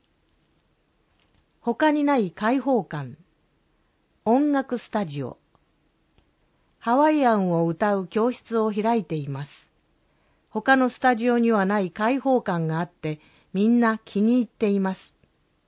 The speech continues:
グレースミュージックカンパニー、浜谷さん。みんなでダンス。リハーサル室。練習で利用しています。音響が良くて、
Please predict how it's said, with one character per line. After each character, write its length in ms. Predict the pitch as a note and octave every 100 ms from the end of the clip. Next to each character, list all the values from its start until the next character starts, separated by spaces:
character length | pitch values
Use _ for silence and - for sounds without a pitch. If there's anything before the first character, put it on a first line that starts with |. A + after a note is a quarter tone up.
| _ _ _ _ _ _ _ -
グ 100 | G3
レ 200 | B3+ D4
ー 40 |
ス 220 | C#4+ C4 B3+
ミ 160 | A#3
ュ 80 | C4
ー 20 |
ジ 120 | A#3+
ッ 100 | B3
ク 140 | - A#3
カ 180 | A#3+ A#3+
ン 80 |
パ 180 | G#3 D#3
ニ 280 | D3 B2+ A2+
ー、 20 | _ _ _
浜 280 | - A3 C#4
谷 240 | C#4+ G3 D3
さ 200 | - A#2
ん。 120 | - _ _ _ _ _ _ _ _ _ _ _ _ _ _ _ _ _ _ -
み 180 | G3+ C4
ん 140 | D4+
な 140 | D4 C4+
で 160 | F#3+
ダ 220 | D3+ G#3
ン 100 | A#3+
ス。 280 | G3 - C3+ _ _ _ _ _ _ _ _ _ _ -
リ 180 | F3 A3+
ハ 200 | C4+ C#4+
ー 20 |
サ 180 | C#4 B3
ル 100 | A#3
室。 400 | - - - C3+ _ _ _ _ _ _ _ _ _ _ _ _ _ _
練 260 | G3 A#3 C#4+
習 240 | - C#4
で 160 | A#3+ A#3+
利 140 | G3+
用 180 | A3 A#3
し 100 | A#3
て 140 | - G#3
い 140 | F#3+
ま 160 | F#3 F#3
す。 200 | - _ _ _ _ _ _
音 260 | G#3+ B3+ B3+
響 260 | C4 B3
が 120 | A#3+
良 140 | A#3 A#3+
く 100 | -
て、 260 | - E3